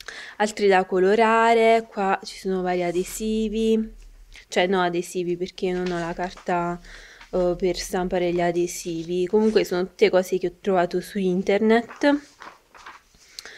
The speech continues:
Qua un altro di quei giornali, anche alcune cartoline che casomai mi piacevano,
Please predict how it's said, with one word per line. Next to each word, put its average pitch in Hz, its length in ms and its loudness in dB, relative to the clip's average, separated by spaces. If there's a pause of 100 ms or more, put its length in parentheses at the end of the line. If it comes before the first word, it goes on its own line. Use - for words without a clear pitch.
(120)
Qua 190 160 -2
un 180 60 2
altro 185 260 -4
di 175 120 -4
quei 170 200 -2
giornali, 262 920 2 (800)
anche 208 260 2
alcune 196 460 2
cartoline 190 840 2
che 180 140 -4
casomai 190 440 -2
mi 180 100 2
piacevano, 185 1300 2